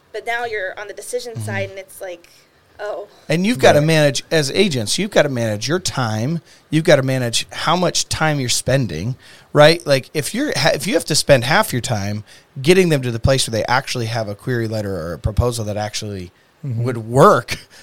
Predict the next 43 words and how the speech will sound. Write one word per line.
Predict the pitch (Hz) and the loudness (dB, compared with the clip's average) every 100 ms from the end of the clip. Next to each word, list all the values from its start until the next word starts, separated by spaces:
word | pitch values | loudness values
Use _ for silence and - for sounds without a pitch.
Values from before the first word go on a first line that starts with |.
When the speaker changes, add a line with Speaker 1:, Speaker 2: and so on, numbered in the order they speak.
| - | -8
Speaker 2:
you're | - 175 | 2 6
not | 180 175 | 6 6
gonna | 175 156 | 4 2
invest | 135 135 120 190 - | 2 2 6 6 6
that | 135 | 2
because | 117 127 127 117 | 2 0 -2 2
they | 135 220 | 2 4
haven't | 262 156 | 2 0
done | 131 135 | 0 0
the | 120 | -2
research | 113 156 - 156 147 | -2 -2 -2 -2 -4
or | 120 - | -6 -6
spent | - - 135 | -4 -2 -2
the | - | -2
time | - 156 123 117 | 0 2 2 0
they | 127 | -2
need | 127 151 139 | -2 -4 -4
to, | 110 107 107 - - - | -6 -6 -10 -18 -20 -8
to | 139 | -4
get | 139 | -4
to | - | -4
the | 127 | -4
place | 113 123 131 | 0 0 0
where | 110 | 2
they | |
Speaker 3:
Right. | 131 | 0
Speaker 2:
can | 120 | 0
actually | 117 117 131 | -4 -2 -2
be | 117 147 | -2 -2
published. | 269 110 87 - - - - _ - - _ | -2 -6 -10 -12 -14 -14 -16 _ -20 -20 _
Speaker 3:
Yeah, | 139 | -6
Speaker 2:
Yeah. | 143 | -6
Speaker 3:
that's | 117 - | -8 -10
good. | 156 131 _ _ _ | -10 -10 _ _ _
So | - 170 170 | 2 4 4
essentially, | 147 - 214 - 147 120 | 0 -2 -2 0 -2 -2
some | - 143 | -4 -4
of | 127 | -4
the | |
key | 113 - 117 | -6 -8 -8
things | - 107 104 | -6 -8 -8
for | - 107 101 - - _ _ | -10 -12 -14 -20 -20 _ _
pro-, | - | -10